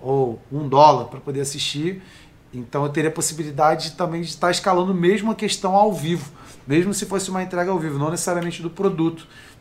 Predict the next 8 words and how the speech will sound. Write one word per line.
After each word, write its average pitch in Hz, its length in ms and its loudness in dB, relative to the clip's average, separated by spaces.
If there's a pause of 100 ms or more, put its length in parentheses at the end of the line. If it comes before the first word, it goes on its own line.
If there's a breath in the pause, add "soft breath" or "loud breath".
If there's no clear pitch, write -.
é, 135 140 2
em 151 100 -2
si, 165 260 -4
né, 143 100 0
gravado 147 580 6
ali, 139 140 -2
empacotado. 143 680 -4
Então, 139 360 -4